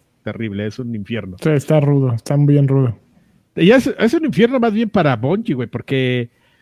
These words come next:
Speaker 1: sí es bien evidente, eh, todo este último año cómo el conteo de jugadores disminuía. O sea, no era, no era solo la gente que ya no entraba, sino la gente que entraba ya a lo que entraba. O sea, los ve-, veías así un,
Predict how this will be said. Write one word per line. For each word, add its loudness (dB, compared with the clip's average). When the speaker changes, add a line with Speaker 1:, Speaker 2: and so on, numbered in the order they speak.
Speaker 1:
sí 4
es 2
bien 2
evidente, 0
eh, -4
todo -8
este -4
último -6
año -6
cómo -8
el -8
conteo -6
de -4
jugadores -8
disminuía. -2
O -6
sea, -2
no 0
era, -2
no -2
era 0
solo -2
la -2
gente -8
que -6
ya 0
no -4
entraba, -6
sino -4
la -2
gente -6
que -6
entraba -4
ya -2
a 0
lo -4
que -10
entraba. -6
O -8
sea, -6
los -8
ve-, -8
veías -2
así -6
un, -6